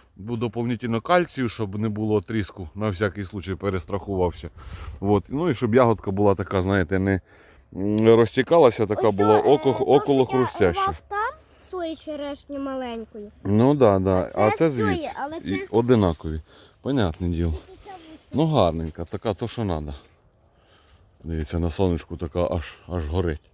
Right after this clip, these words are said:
Speaker 1: Ця в тіні темніша. Смачна така, хру-, вона така,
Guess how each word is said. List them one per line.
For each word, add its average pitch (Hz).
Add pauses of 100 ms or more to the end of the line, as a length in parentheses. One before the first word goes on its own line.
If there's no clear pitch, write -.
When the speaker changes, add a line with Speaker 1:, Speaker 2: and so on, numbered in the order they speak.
(920)
Speaker 1:
Ця 82
в 76
тіні 85 (400)
темніша. 85 (420)
Смачна 127
така, 113
хру-, 104
вона 107 (360)
така, 98